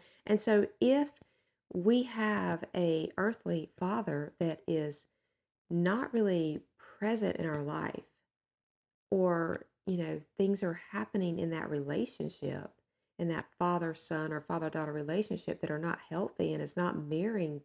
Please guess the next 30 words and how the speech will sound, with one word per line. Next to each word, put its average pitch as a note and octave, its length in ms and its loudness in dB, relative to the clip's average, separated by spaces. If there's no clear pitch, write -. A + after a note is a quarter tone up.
God F#3+ 380 -2
and D3+ 120 -4
His D3 160 -6
character - 460 -2
and E3 140 -4
biblical F3 380 0
values, D#3+ 640 -2
that G#3 160 4
can A#3+ 100 2
be A3 80 6
harmful G3+ 560 2
as E3 220 0
we E3+ 80 2
develop D#3 420 0
and D3 140 -4
grow. G3 380 2
And D#3 140 0
so D#3+ 160 -2
when F3 260 2
those E3 260 0
needs D#3+ 200 0
aren't D3 220 -4
met, E3 460 -2
or E3 100 2
when E3 340 2
those D#3+ 320 4
voids G3+ 380 4
in D#3+ 80 -2
our D#3 120 -4
life E3+ 380 0